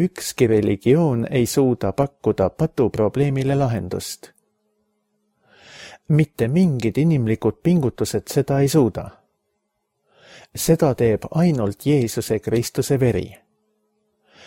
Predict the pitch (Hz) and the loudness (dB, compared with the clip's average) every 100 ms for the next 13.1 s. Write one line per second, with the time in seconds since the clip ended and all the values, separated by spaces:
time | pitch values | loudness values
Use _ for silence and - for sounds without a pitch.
0 | - _ 127 113 - 170 170 123 110 110 | -20 _ 0 0 0 2 2 2 2 0
1 | 101 110 165 123 107 - - 98 101 - | 2 2 2 2 0 -4 -4 -2 -2 -4
2 | 95 107 90 87 - - _ - 123 113 | -2 0 0 -2 -8 -16 _ -4 -2 -2
3 | 98 - 151 123 117 - - 113 156 135 | -2 0 0 0 -4 -4 -6 -2 0 0
4 | 104 101 101 101 - 175 127 113 - - | -2 -2 -2 -2 0 2 2 0 -6 -4
5 | 143 - 127 131 113 98 170 127 110 104 | -4 -2 -2 0 2 2 4 2 0 -6
6 | - - 123 104 - 123 214 127 - _ | -6 -2 -2 -2 -4 -2 0 -2 -6 _
7 | 147 139 110 - 135 143 143 - 87 - | 0 2 0 -2 0 0 0 -2 -6 -6
8 | - _ _ _ _ _ _ _ _ _ | -14 _ _ _ _ _ _ _ _ _
9 | _ _ - - - - - - - 165 | _ _ -20 -20 -20 -20 -18 -6 2 4
10 | 147 104 - 156 151 135 127 - - 113 | 4 2 2 2 2 0 -2 -2 0 2
11 | 107 110 156 131 98 147 147 107 110 - | 2 0 2 4 2 0 0 0 -4 -2
12 | 101 - 165 131 117 113 135 113 - - | -4 2 2 2 0 0 0 -2 -4 -10
13 | 113 | -10